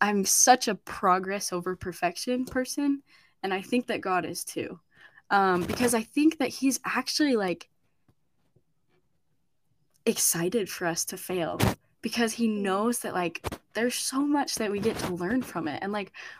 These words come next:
Speaker 1: we're just not gonna learn if we are only living this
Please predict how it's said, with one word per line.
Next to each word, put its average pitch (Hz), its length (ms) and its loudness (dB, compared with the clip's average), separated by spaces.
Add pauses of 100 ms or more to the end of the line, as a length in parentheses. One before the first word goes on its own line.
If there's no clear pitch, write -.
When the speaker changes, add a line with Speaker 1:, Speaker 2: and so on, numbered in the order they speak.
(100)
Speaker 1:
we're 254 120 6
just 311 360 4
not 240 260 4
gonna 220 200 2
learn 190 340 0
if - 240 -6
we 196 220 2
are 185 300 2 (360)
only 202 280 0
living 185 500 2
this 170 400 0